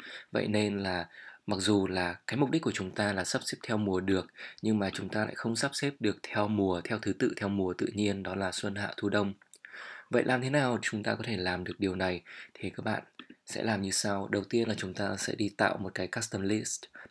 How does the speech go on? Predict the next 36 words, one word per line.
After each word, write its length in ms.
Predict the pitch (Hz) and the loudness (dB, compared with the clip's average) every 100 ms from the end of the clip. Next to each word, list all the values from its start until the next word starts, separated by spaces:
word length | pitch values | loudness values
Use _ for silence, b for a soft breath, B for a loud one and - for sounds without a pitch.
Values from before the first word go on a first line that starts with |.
| - | -6
Đầu 120 | 101 | -2
tiên 180 | - 110 | 0 0
là 60 | |
mình 180 | 98 92 | 0 -4
sẽ 420 | 85 104 - 113 127 | -4 -2 -2 -2 -4
đánh 200 | 98 95 | -4 -2
dấu 380 | 90 87 110 - _ | 0 -2 -2 -8 _
từ 120 | - 101 | 0 2
A 140 | 101 | 2
một 180 | 98 92 | 0 0
đến 100 | 92 | -2
A 120 | 98 | -2
bốn. 340 | 98 90 107 165 B B B - | 0 0 -2 -6 B B B -6
Sau 180 | - | -2
đó 260 | 101 87 92 | 0 0 -2
chọn 180 | - 120 | -2 -4
thẻ 160 | 104 87 | -4 -6
File, 480 | - 123 117 87 98 - _ _ _ - _ _ _ _ _ _ _ - | -2 0 2 0 -4 -12 _ _ _ -20 _ _ _ _ _ _ _ -6
chọn 160 | - - - 117 | -4 -4 -2 0
Options 520 | - 101 95 95 - - - | 2 2 0 -4 -4 -6 -6
một 60 | |
lần 180 | 98 92 | -4 -2
nữa. 320 | 98 - 139 B B B B | -2 -2 -4 B B B B
Sau 200 | - 104 | -4 -2
đó 260 | 92 92 | -2 -4
chọn 200 | 95 - - - | -4 -6 -6 -8
Advanced. 640 | - 107 101 95 110 - _ _ _ _ _ - - - | -6 2 2 2 -2 -6 _ _ _ _ _ -18 -18 -8
Ở 200 | - 104 92 | 0 0 0
thẻ 260 | 107 95 - - | -2 -2 -2 0
General, 400 | 110 107 95 98 120 _ _ _ - - | 4 4 4 0 -4 _ _ _ -20 -8
mình 200 | 98 95 | -4 -4
sẽ 140 | - | -6
chọn 200 | - 107 - | -4 -4 -2
Edit 320 | 104 104 98 | 0 0 -2
Custom 300 | 107 107 101 | -4 -2 -2
Lists. 500 | 107 120 107 - - | 0 0 0 -6 -10